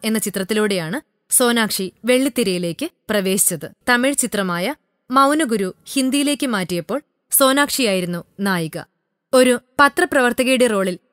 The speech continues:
കത്തിക്കയറിയ സോനാക്ഷിയുടെ ആക്ഷൻ രംഗങ്ങളും മികച്ചതായിരുന്നു. ജോൺ എബ്രഹാമും സോനാക്ഷിയെ നിലത്ത് വെക്കാതെ പുകഴ്ത്തിക്കൊണ്ടിരിക്കുകയാണ്. ഫോഴ്സ് ടു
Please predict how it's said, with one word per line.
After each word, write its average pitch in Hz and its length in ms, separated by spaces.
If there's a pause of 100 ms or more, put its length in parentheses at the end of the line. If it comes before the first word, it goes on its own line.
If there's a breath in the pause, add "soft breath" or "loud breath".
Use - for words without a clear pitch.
കത്തിക്കയറിയ 202 600 (300)
സോനാക്ഷിയുടെ 240 840
ആക്ഷൻ 247 360
രംഗങ്ങളും 185 480 (200)
മികച്ചതായിരുന്നു. 175 800 (680)
ജോൺ 277 320
എബ്രഹാമും 214 540 (120)
സോനാക്ഷിയെ 226 680 (280)
നിലത്ത് 277 320
വെക്കാതെ 196 460 (140)
പുകഴ്ത്തിക്കൊണ്ടിരിക്കുകയാണ്. 202 1120 (440)
ഫോഴ്സ് 320 440
ടു 285 120